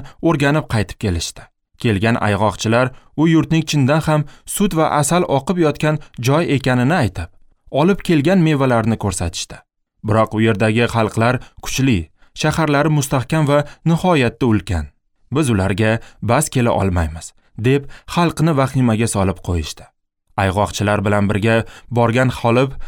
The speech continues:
xalqni tinchlantirib, ularni tezroq o'sha yurtga yurish qilishga undadi. Ayg'oqchilar o'zlari ko'rib kelgan yurt to'g'risida Isroil xalqi orasida bo'lmag'ur mishmishlar tarqatib, xalqni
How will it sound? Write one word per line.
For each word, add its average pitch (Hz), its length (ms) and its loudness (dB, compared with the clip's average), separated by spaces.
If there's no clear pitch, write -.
xalqni 160 440 0
tinchlantirib, 147 720 0
ularni 131 400 2
tezroq 135 400 0
o'sha 147 260 0
yurtga 139 360 2
yurish 180 300 0
qilishga 120 360 -2
undadi. 98 440 0
Ayg'oqchilar 107 640 0
o'zlari 165 400 2
ko'rib 156 320 0
kelgan 143 440 0
yurt 160 260 0
to'g'risida 147 580 0
Isroil 175 420 0
xalqi 151 340 -2
orasida 131 400 0
bo'lmag'ur 160 500 2
mishmishlar 135 560 0
tarqatib, 113 500 -4
xalqni 120 440 0